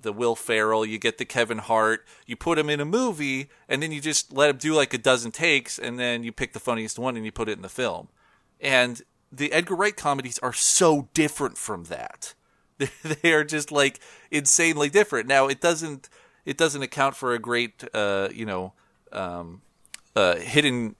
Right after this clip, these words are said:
alternate take reel, which you could do on the other movies, but what it does is it gives you a super intricate visual comedy that you just don't find in those other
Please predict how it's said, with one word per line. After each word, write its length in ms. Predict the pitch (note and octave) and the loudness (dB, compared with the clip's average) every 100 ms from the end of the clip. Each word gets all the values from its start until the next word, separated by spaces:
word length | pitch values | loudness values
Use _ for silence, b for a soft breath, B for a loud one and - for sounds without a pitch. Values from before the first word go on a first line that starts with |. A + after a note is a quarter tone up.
| - G#2 | -2 4
alternate 420 | B2+ - C3 A2 | 6 6 2 2
take 260 | D3 F3 | 4 2
reel, 520 | B2 G#2 F2+ F2 G#2 - b b | 2 2 4 2 0 -6 b b
which 160 | A#2+ | 0
you 60 | B2 | 2
could 140 | B2 | 2
do 160 | A2 A2 | 4 6
on 100 | G#2+ | 6
the 120 | G#2+ | 6
other 160 | G#2 G2+ | 4 2
movies, 300 | G#2 G2+ G#2+ | 0 -2 -2
but 100 | A2+ | 2
what 160 | B2 | 4
it 80 | A#2+ | 6
does 200 | C#3 C#3+ | 6 4
is 100 | B2+ | 2
it 80 | A2+ | -4
gives 180 | B2 A2 | -4 -4
you 100 | A2+ | -4
a 40 | |
super 360 | A2 - C3 C3 | -2 -2 0 0
intricate 420 | A#2+ A2 B2 A#2 | 0 -4 -4 -6
visual 400 | G2+ A2+ G#2+ G#2 | 0 0 2 -2
comedy 420 | G#2 A2 A#2 A2 F#2+ | 2 6 6 4 -2
that 140 | G2 | -4
you 100 | G2 | -4
just 500 | F#2+ - A2 - A2+ | -2 4 4 4 -4
don't 260 | A2 G2 F#2+ | 2 2 2
find 480 | - G#2 G#2 G#2 F#2+ | -4 0 0 -2 -4
in 100 | F2 | -6
those 240 | F2 E2+ | -6 -4
other 480 | F#2 F2+ F2 F2 F2+ | -2 0 0 0 -4